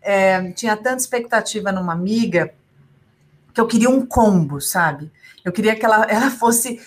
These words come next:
ela, ela fosse boa em tudo aquilo que eu queria, né? É, e aí, quando ela falhava, aquilo era morte pra mim, porque eu idolatrava, eu já vou entrar nas fases da amizade, mas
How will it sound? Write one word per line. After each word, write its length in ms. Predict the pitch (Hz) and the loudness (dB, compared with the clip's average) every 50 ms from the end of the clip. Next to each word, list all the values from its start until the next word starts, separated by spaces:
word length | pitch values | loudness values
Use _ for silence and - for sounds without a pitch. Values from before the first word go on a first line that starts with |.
| - _ _ | -20 _ _
ela, 420 | - 214 202 202 208 208 202 190 - | -2 0 2 4 6 6 4 4 2
ela 220 | - 214 214 208 208 | 2 2 2 2 2
fosse 320 | 214 - 226 226 - 226 | 0 -2 -4 -4 -4 -4
boa 300 | 202 196 220 220 226 226 | 0 2 4 4 4 4
em 80 | 220 220 | 2 0
tudo 280 | - 233 262 254 226 247 | -4 -6 -4 -2 0 0
aquilo 340 | 247 240 - 220 214 208 208 | 0 -2 -2 -4 -2 -2 -2
que 100 | - 208 | -4 -4
eu 60 | 196 | -6
queria, 640 | - - 208 196 190 190 180 165 151 139 143 156 _ _ - | -4 -4 -4 -2 0 0 0 -2 -2 -4 -6 -10 _ _ -8
né? 360 | 160 165 170 170 180 196 196 196 _ _ _ _ _ _ _ - | -4 -2 0 0 0 0 -2 -6 _ _ _ _ _ _ _ -2
É, 280 | 190 180 180 175 175 | 2 4 4 4 4
e 140 | 180 208 220 | 4 4 4
aí, 160 | 220 240 233 | 4 4 4
quando 200 | 233 277 254 254 | 4 2 4 4
ela 120 | 254 247 240 | 4 4 4
falhava, 880 | 240 - 240 220 214 214 220 233 226 233 247 254 247 220 190 180 190 | 2 2 4 4 4 4 4 4 6 6 6 6 4 2 0 -2 -4
aquilo 240 | 190 - - 240 240 | -4 -4 -4 -2 0
era 180 | 240 240 240 240 | 2 2 4 2
morte 640 | 240 226 226 240 247 262 269 269 262 - - - | 4 4 4 6 6 6 6 4 2 -2 -6 -8
pra 200 | - - 160 156 | -8 -8 -8 -8
mim, 220 | 151 143 135 139 - _ _ - | -8 -10 -14 -16 -18 _ _ -16
porque 380 | 180 - - - 214 214 - - | -16 -10 -4 -4 -2 -2 -2 0
eu 180 | 208 220 226 254 | 2 2 2 2
idolatrava, 960 | 220 214 240 254 285 294 294 - - 247 233 233 226 220 202 180 160 151 | 2 2 4 4 4 2 2 0 2 4 6 6 6 6 4 0 -2 -6
eu 80 | 156 165 | -6 -6
já 120 | 170 208 | -4 -4
vou 140 | 196 196 220 | -4 -4 -4
entrar 240 | 226 220 - 226 220 | -4 -2 -2 -2 0
nas 220 | 214 226 220 - | 0 -2 -2 -2
fases 300 | - 214 202 196 196 196 | 0 0 0 0 -2 -6
da 100 | 185 202 | -6 -6
amizade, 360 | 202 202 196 190 190 170 170 180 | -6 -6 -4 -2 -2 -2 -2 -4
mas 160 | 185 190 | -10 -12